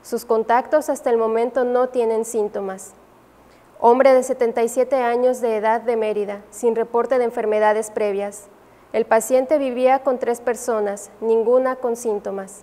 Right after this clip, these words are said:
Mujer de ochenta y un años de Mérida, con diabetes. Convivía con trece contactos, todos asintomáticos. Mujer de ochenta y un años de edad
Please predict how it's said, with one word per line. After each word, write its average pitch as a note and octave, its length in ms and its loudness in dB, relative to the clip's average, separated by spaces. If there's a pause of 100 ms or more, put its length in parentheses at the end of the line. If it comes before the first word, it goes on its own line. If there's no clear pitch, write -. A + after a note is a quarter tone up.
(640)
Mujer B3+ 320 0
de E4 60 2
ochenta C4 360 -2
y A#3 140 2
un B3 100 4
años A#3+ 300 2
de A#3+ 100 2
Mérida, G#3 480 -2
con A#3 160 0
diabetes. G#3 580 -2 (160)
Convivía B3 500 2
con B3 220 2
trece B3 320 0
contactos, A3 720 -2 (140)
todos B3+ 440 2
asintomáticos. A3 1080 -4 (680)
Mujer A#3+ 380 2
de C4+ 60 6
ochenta B3 400 -2
y A#3+ 100 0
un B3 100 2
años B3 380 2
de G#3+ 160 0
edad A3+ 260 2